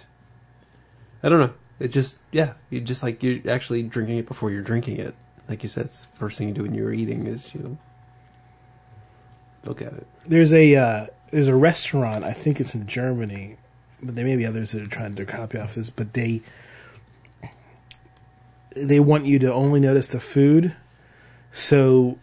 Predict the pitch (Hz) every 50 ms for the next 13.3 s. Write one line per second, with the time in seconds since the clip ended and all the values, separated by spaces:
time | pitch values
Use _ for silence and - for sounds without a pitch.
0 | _ _ _ - 135 127 - - - 143 120 - 135 127 123 117 110 107 135 113
1 | 80 62 - - - - _ _ - 113 - 135 123 110 123 127 139 135 131 110
2 | - - 101 104 - - - - - _ _ _ _ _ _ _ _ _ _ _
3 | _ _ _ _ _ _ _ _ _ _ _ _ _ - - - 135 120 127 131
4 | 135 139 139 139 139 135 135 131 131 - - 127 120 117 117 113 113 110 107 113
5 | 120 - _ _ _ _ _ _ _ - 160 147 147 147 - - 156 131 107 127
6 | 135 139 131 131 131 120 113 110 123 - _ _ - - 127 127 135 156 160 147
7 | - 165 160 147 156 - 135 123 117 113 110 110 113 - - _ _ _ - 120
8 | 127 127 127 120 120 120 117 117 113 110 117 135 156 180 160 120 101 104 104 104
9 | - - - - - 131 120 113 113 113 110 - - - - - 101 110 127 120
10 | - - 131 127 123 - 135 120 113 110 110 120 - _ _ _ _ _ _ _
11 | _ _ _ _ _ _ _ _ - - - - - - - - _ _ _ 160
12 | 156 143 139 135 139 127 123 131 131 139 131 131 123 120 113 113 113 - - -
13 | 113 104 101 101 -